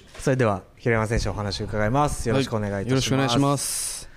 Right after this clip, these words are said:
Speaker 1: 新年明けて一ヶ月ぐらい経ちました。
Speaker 2: はい。
Speaker 1: 鹿島キャンプも始まっていて、
Speaker 2: はい。
Speaker 1: いかがですか？お体の方は。
Speaker 2: そうですね。今、現時点第二クール、今日で終わったんですけども、
Speaker 1: はい。
Speaker 2: 体の方は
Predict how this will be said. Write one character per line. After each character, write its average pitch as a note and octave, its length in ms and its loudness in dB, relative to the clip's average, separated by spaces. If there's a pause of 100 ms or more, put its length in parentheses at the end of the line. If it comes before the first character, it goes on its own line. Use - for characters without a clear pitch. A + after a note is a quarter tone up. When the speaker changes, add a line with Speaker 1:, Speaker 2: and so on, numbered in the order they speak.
(680)
Speaker 1:
新 F#3+ 220 -4
年 C#3+ 100 2
明 B2 80 0
け B2 80 -2
て B2+ 100 -2
一 A#2+ 60 -2
ヶ G3+ 140 -2
月 F#3+ 180 0
ぐ G3 80 -2
ら D3+ 80 4
い G#2+ 60 0
経 G#2 100 -6
ち - 120 -10
ま G2+ 120 0
し - 100 -6
た。 E2 240 -10
Speaker 2:
は B2 140 2
い。 G#2+ 60 2
Speaker 1:
鹿 A#2 100 -4
島 A#2+ 240 0
キ B2 140 0
ャ A#2+ 40 2
ン A2+ 60 -4
プ G#2 140 -6
も F#2 80 -2
始 G2 240 -4
ま G2+ 140 -8
っ - 20 -20
て G2 240 -14
い F#2+ 40 -14
て、 - 180 -2
Speaker 2:
は G#2+ 80 4
い。 - 120 -4
Speaker 1:
い A2+ 80 -4
か C#3 160 2
が A#2+ 140 4
で G2+ 100 4
す - 100 -10
か？ A2 220 -2 (460)
お G#2+ 40 -14
体 G#2+ 360 -2
の F#2+ 80 -6
方 A2+ 240 0
は。 F#2 160 -8 (320)
Speaker 2:
そ C#3 220 -2
う - 20 2
で A#2+ 80 2
す - 100 -10
ね。 A2 140 -2
今、 A#2 360 2 (760)
現 B2 400 0
時 G#2+ 120 -10
点 G#2+ 200 -4
第 A2 240 0
二 A2+ 120 -2
ク A#2 160 -4
ー G#2 40 0
ル、 G2+ 120 -6
今 A#2+ 120 2
日 G2+ 60 0
で F2 60 -4
終 F#2+ 80 -2
わ G2 160 -2
っ - 40 -20
た G#2 100 -2
ん G2+ 80 -2
で A2+ 80 -8
す - 140 -6
け F2+ 80 -4
ど F2 100 -4
も、 F#2 180 -6
Speaker 1:
は G#2 180 -2
い。 - 60 -6 (600)
Speaker 2:
体 C3+ 440 2
の C#3 200 2
方 C3 280 2
は G2+ 260 0